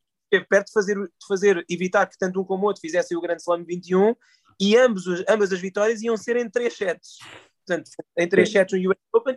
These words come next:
Speaker 1: e esteve para ser em três sets, foi como, foi como ele esteve mais perto de ganhar, eh, eh, eh, aqui também na Austrália. Portanto, eu acho que nesse aspecto,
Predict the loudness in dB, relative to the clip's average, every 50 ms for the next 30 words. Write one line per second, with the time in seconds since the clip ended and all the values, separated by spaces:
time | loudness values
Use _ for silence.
0 | -6 -10 -10 -10 -6 0 2 2 2 2 2 0 0 2 0 -2 -2 0 0 -2
1 | -2 0 2 2 2 0 -2 -8 -8 -6 -4 -4 -4 -4 -6 -14 _ _ _ -6
2 | -4 -2 0 0 0 0 0 0 -2 0 0 0 -2 0 0 0 -2 0 0 -2
3 | -2 0 0 0 0 -2 -2 -4 _ _ -20 -20 _ _ _ _ _ _ -6 -4
4 | -2 0 0 0 -2 -2 -4 -4 -4 -4 -4 -2 -2 -2 -2 -4 -6 -8 -10 -10
5 | -8 -6 -6 -4 -2 -2 -2 -4 -4 -6 -6 -6 -4 -4 -6 -8 -12 -14 -12 -8
6 | 0 4 4 4 4 2 0 -2 -4 -2 -2 -4 -8 -6 -2 0 2 2 0 0